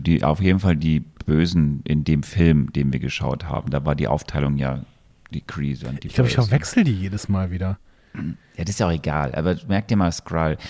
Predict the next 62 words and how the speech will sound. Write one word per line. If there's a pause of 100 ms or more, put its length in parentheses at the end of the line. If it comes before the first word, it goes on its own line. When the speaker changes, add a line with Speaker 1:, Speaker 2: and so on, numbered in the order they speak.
(120)
Speaker 1:
Wir
kommen
gleich,
wir
werden
die
Inhaltsangabe,
wie
sie
bei
Disney
Plus
steht,
lesen. (400)
Also
ich
lese
sie
dir
vor, (300)
Speaker 2:
Ja.
Speaker 1:
weil
das
ist
ja
o-, (140)
okay,
wir
hätten
sie
ja
auch
sonst
vorher
lesen
können,
wenn
wir
die,
wenn
wir
die
Serie,
äh,
ne,
wenn
sie
noch
nicht
geht,
da
steht
ja
eine,
eine
Inhaltsangabe. (480)
Die
verrät
auch
nicht
viel,
aber